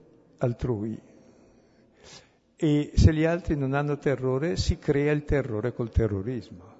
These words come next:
in modo tale che li puoi controllare. Io ti proteggo da quel terrore.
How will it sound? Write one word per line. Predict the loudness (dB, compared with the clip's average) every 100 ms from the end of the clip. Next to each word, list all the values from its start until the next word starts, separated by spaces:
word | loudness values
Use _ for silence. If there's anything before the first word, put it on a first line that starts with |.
| -20 -20 -20 _ _ _ _ _ _ _ _ _ _ _ _ _ _ _
in | -4
modo | 0 0
tale | 0 -2 0
che | 0
li | 0
puoi | 0
controllare. | -2 -2 0 0 0 0
Io | 6 6 6
ti | 0
proteggo | -2 -4 -4 -2 -2
da | -2
quel | -4 -8
terrore. | -6 -8 -8 -12 -14 -18